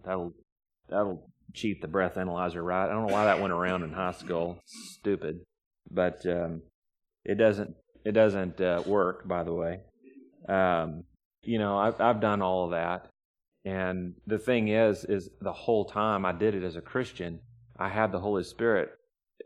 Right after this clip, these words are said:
back in there saying, "Don't do this. Don't do this." And I was saying, "No, I'm gonna do it anyway." And so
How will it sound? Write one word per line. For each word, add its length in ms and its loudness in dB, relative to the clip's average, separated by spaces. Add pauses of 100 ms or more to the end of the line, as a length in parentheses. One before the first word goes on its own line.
back 360 0
in 100 -2
there 180 -2
saying, 500 -4 (360)
"Don't 240 -4
do 160 -6
this. 400 -12 (540)
Don't 200 -6
do 200 -10
this." 380 -14 (720)
And 120 -8
I 100 -6
was 160 -8
saying, 220 -10
"No, 140 -6
I'm 80 -8
gonna 140 -10
do 160 -4
it 80 -4
anyway." 320 -8 (840)
And 160 -6
so 520 0